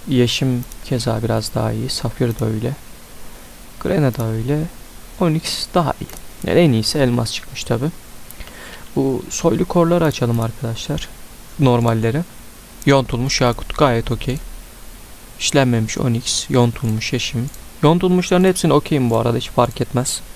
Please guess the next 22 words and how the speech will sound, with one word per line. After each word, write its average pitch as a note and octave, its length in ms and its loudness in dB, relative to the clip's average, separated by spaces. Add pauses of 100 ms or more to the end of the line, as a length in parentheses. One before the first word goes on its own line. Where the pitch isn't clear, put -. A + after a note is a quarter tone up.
(240)
Tabi A#2+ 240 2 (280)
yakut A#2+ 340 4
olursa A#2+ 400 2
daha A#2+ 180 4
iyi A2+ 140 2
olur. G#2+ 260 -2 (2750)
Aa, - 200 4
vermedi E3 440 6
ya A#2+ 220 4
başka. B2 460 2 (920)
İşlenmemiş C3+ 720 2
veriyor A#2 280 4
hep. C#3 80 0 (720)
Bir D3+ 80 4
tane A#2+ 300 6
yakut B2+ 440 4
verdi. A#2 220 0 (440)
Üç - 180 -2
tane A2+ 280 4
de B2+ 120 4
normal A#2 400 2
vermiş. - 400 -4